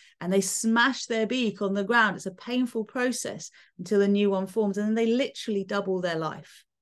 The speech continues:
Okay, their lifespan in their, in their physical bodies. Now, how is this relevant to us? It's like the phoenix regenerating. I know there's a lot of spiritual teachers,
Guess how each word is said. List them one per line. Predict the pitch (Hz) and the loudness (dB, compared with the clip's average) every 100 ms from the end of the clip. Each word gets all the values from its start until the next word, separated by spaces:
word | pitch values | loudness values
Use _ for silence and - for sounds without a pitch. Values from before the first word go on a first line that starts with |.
| 175 | -14
Okay, | 175 170 | -6 -4
their | 175 165 | -2 0
lifespan | 170 160 - 170 151 | 0 -2 -6 -8 -4
in | 147 | -2
their, | 151 156 | -2 -4
in | 156 | -6
their | 156 | -6
physical | 151 151 151 - | -6 -8 -8 -8
bodies. | 151 156 143 143 - _ - - - | -4 -4 -4 -10 -20 _ -20 -20 -6
Now, | 214 | 0
how | 269 | 2
is | 330 | 2
this | 320 302 | 2 0
relevant | 269 262 247 - | 2 2 0 -2
to | 262 | -2
us? | 247 170 - - | -2 -2 -10 -14
It's | - 220 254 | -8 -6 -4
like | 277 277 | -4 -4
the | - | -6
phoenix | 220 - 269 190 - - | -8 -2 2 2 -2 -4
regenerating. | 214 202 226 214 156 127 - - 151 _ - - - | -2 0 0 -2 -4 -10 -14 -18 -18 _ -20 -20 -8
I | - | 2
know | 226 247 | 6 6
there's | 247 | 6
a | 226 | 6
lot | 220 233 | 6 6
of | 294 | 2
spiritual | - 294 294 - 294 | -2 -4 -6 -6 -8
teachers, | 262 208 - 202 | -6 -8 -8 -10